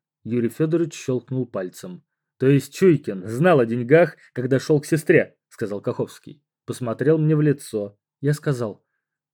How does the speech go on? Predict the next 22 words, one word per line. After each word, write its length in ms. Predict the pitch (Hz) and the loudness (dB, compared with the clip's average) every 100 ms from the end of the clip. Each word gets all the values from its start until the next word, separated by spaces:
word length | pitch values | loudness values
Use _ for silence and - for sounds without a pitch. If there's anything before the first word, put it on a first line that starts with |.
| _ | _
«Возможно. 960 | 120 117 135 139 151 139 98 104 95 - _ _ | -20 -6 -4 -2 0 0 -2 -8 -12 -14 _ _
Или 180 | - 160 | -2 2
узнал 360 | 170 151 160 170 | 4 4 2 2
о 60 | |
них 200 | 165 160 | 0 -2
уже 200 | 170 156 | -4 -4
там. 400 | 165 143 110 98 _ _ - | -2 -2 -2 -6 _ _ -8
Я 180 | 135 147 | -2 0
видел 320 | 175 175 156 | 2 2 2
только 300 | 175 156 147 | 0 -2 -4
концовку 600 | 160 160 - 180 - 123 | -4 -4 -2 -4 -2 -6
их 100 | 120 | -6
встречи». 580 | - 147 139 - - - _ _ _ _ _ _ _ | -6 -2 -2 -2 -12 -20 _ _ _ _ _ _ _
«Но 380 | 95 107 131 135 | -12 -6 -2 -2
нож 560 | 131 156 156 120 - | 0 2 2 0 -4
он 160 | 113 113 | -8 -8
принёс 440 | 127 131 135 147 - | -4 -4 -2 -4 -6
с 100 | - | -4
собой», 640 | 165 151 113 104 95 - _ | -4 -2 -4 -4 -6 -10 _
сказал 460 | - - 98 107 120 | -16 -12 -8 -6 -2
Юрий 280 | 139 147 | 2 2
Фёдорович. 640 | 156 147 104 90 80 - | 2 -2 -6 -8 -18 -20